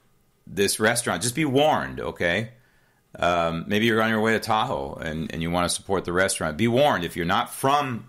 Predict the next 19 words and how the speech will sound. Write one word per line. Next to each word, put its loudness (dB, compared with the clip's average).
California, 0
if -2
you're 2
not 2
from -2
Northern 0
California, -2
if -8
you're -4
coming 2
from -4
Southern 2
California -2
or -4
Central 0
California, -2
just 0
be 2
ready, 2